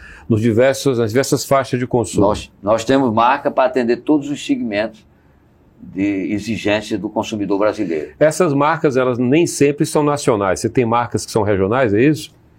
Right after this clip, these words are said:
Speaker 2: Nós temos ma-, marcas regionais, temos a marca region-, a, a, marcas nacionais, como a, a Três Corações, a, a Três, a Solução Três de cápsula. Nós temos marcas regionais, como o Café
Speaker 1: <clears throat>
Speaker 2: Santa Clara, como a Pimpinela que você falou, como o Café Iguaçu,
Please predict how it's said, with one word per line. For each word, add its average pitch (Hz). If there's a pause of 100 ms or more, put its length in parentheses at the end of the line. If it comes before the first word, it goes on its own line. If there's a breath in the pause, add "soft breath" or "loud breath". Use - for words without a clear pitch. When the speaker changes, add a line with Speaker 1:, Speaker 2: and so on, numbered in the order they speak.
(120)
Speaker 2:
Nós -
temos 139
ma-, 123
marcas 110
regionais, 123
temos 127
a 110
marca 113
region-, 104
a, 98 (120)
a, 104 (220 soft breath)
marcas 117
nacionais, 113
como 98
a, 85
a -
Três 92
Corações, 98 (680 soft breath)
a, 85
a 82
Três, 113
a 87
Solução 98
Três 87
de 95
cápsula. 101 (420 soft breath)
Nós 87
temos 107
marcas 104
regionais, 95
como 90
o -
Café 98
Speaker 1:
<clears throat> -
Speaker 2:
Santa 127
Clara, 98 (240 soft breath)
como 90
a 87
Pimpinela 92
que -
você 98
falou, 110
como 92
o -
Café 98
Iguaçu, 95